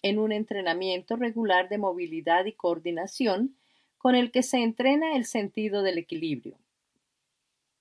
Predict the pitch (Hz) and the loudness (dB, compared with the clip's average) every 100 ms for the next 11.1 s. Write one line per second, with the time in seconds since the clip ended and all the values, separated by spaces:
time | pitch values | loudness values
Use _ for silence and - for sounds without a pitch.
0 | _ _ _ _ _ - 233 247 277 254 | _ _ _ _ _ 0 2 4 4 4
1 | 339 349 339 285 220 196 180 190 190 - | 2 0 -2 0 0 0 0 0 0 -2
2 | 220 233 220 202 185 185 196 190 190 175 | -4 -2 -4 -2 -2 -2 -2 -2 -6 -8
3 | - 269 262 294 - - 233 240 269 233 | -2 -2 -2 -4 -6 2 4 4 0 -4
4 | 226 196 202 196 196 233 - 254 285 - | -4 -4 -6 -2 0 0 0 -2 -4 -6
5 | _ _ _ - 262 269 269 320 - 262 | _ _ _ 0 4 8 6 6 2 2
6 | 214 - - 202 220 247 - - 196 190 | 2 -2 4 6 6 2 -10 -6 -6 -2
7 | 226 247 233 208 254 285 _ - 214 - | -2 -2 -2 0 0 -2 _ -4 -4 0
8 | 208 - 202 - 196 151 139 - - _ | -2 -2 -6 -2 0 2 0 -6 -12 _
9 | _ - 233 254 277 359 349 269 196 190 | _ 0 4 6 4 2 4 4 4 0
10 | 214 202 208 214 - 247 277 - 302 320 | -2 0 0 -2 6 8 8 2 0 0